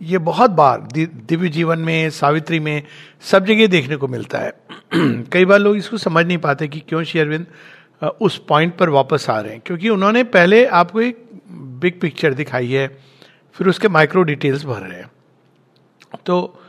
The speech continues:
अ, श्री अरविंद ने, पिछली बार हम लोगों ने पढ़ा कि कैसे चैत्य सत्ता की यात्रा कहाँ से प्रारंभ होती है, एक स्फुलिंग के रूप में, और ना जाने कितने, अ, अलग-अलग नाना प्रकार के नाम रूप से गुजरता हुआ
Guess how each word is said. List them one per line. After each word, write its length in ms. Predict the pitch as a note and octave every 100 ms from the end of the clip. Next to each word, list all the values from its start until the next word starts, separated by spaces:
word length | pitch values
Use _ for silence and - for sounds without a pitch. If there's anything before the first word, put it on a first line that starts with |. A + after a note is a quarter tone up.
| _ _ -
अ, 380 | D3 D3 D3 - - B2+
श्री 240 | - G#3+
अरविंद 340 | A3+ A#3 G3
ने, 60 | A#3+
पिछली 380 | A#3 - - F#3+
बार 180 | G3 E3
हम 140 | D#3+
लोगों 180 | E3+ F#3
ने 100 | F#3
पढ़ा 320 | D#3 C3+ C#3+ - - _ _ _ _ -
कि 120 | G#3+
कैसे 680 | - F3 D#3+ - B3 C#4 - -
चैत्य 420 | F3 F3+ F3+ A#3+
सत्ता 360 | - F#3+ G#3 G3
की 200 | B3 G3
यात्रा 340 | D#3 F3 A3
कहाँ 300 | A3 D#3 G#3+
से 140 | B3+
प्रारंभ 420 | A#3+ G3+ D#3+ D3+ C3
होती 320 | C3 C3 C#3
है, 140 | D3+
एक 120 | D#3+
स्फुलिंग 520 | - - G#3 A#3+ C#4 B3
के 100 | G#3
रूप 200 | D3 -
में, 180 | - - _ _ _ _ _ _ -
और 140 | E3
ना 140 | F3
जाने 240 | G3 A3+ A#3
कितने, 540 | A3+ G3+ A3+ A#3 A3+ A3
अ, 400 | E3+ D#3+ D3 C#3 C3 C#3 - - E3 - D#3
अलग-अलग 540 | F3+ G3 F3+ F#3 F3
नाना 280 | D#3 D#3 E3+
प्रकार 380 | E3 D3+ D#3+ D#3+
के 140 | E3
नाम 340 | C#3+ D3 D#3+
रूप 220 | D3 D#3 D#3
से 140 | D#3+
गुजरता 420 | C3+ C3 C3 E3
हुआ 420 | C3+ A#2+ D#3 -